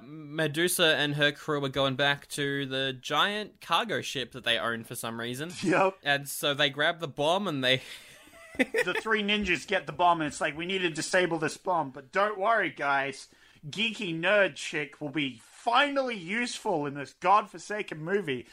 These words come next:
Speaker 1: Nah,
Speaker 2: She
Speaker 1: she's
Speaker 2: can
Speaker 1: not.
Speaker 2: fix this because she's, she's an intelligent character that's really good with technology.
Speaker 1: She's
Speaker 2: At
Speaker 1: not.
Speaker 2: least she'll be useful
Speaker 1: She
Speaker 2: in the
Speaker 1: doesn't do
Speaker 2: climax
Speaker 1: anything.
Speaker 2: of this movie, Sandro."
Speaker 1: She doesn't. What she does is she's like,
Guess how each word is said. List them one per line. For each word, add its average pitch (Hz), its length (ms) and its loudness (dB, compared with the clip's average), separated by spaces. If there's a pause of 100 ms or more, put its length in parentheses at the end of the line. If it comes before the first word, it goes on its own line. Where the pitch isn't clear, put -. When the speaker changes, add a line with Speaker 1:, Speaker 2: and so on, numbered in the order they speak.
(100)
Speaker 1:
Nah, 131 160 0
Speaker 2:
She 285 80 4
Speaker 1:
she's 311 120 0
Speaker 2:
can 226 120 -2
Speaker 1:
not. 190 100 -6
Speaker 2:
fix - 260 -6
this 180 240 -2 (240)
because 240 320 -2
she's, 220 380 -4 (260)
she's 233 300 -6
an 226 80 -4
intelligent 233 960 0 (100)
character 247 460 -2
that's 165 200 -12
really 233 220 -6
good 240 160 -2
with 226 160 -6
technology. 196 600 2
Speaker 1:
She's 127 180 -12
Speaker 2:
At 127 60 -12
Speaker 1:
not. 254 160 2
Speaker 2:
least 294 180 2
she'll 269 140 -4
be 240 100 -6
useful 247 880 0
Speaker 1:
She - 120 -20
Speaker 2:
in - 80 -6
the 247 60 2
Speaker 1:
doesn't - 60 -4
do 247 80 -8
Speaker 2:
climax 302 420 2
Speaker 1:
anything. 220 160 -10
Speaker 2:
of 220 80 -10
this 339 420 2
movie, 247 160 -6
Sandro." 180 600 0
Speaker 1:
She 233 80 0
doesn't. 131 560 0
What 135 240 -6
she - 160 -10
does 135 380 2
is 120 120 -10
she's - 240 -8
like, 117 300 0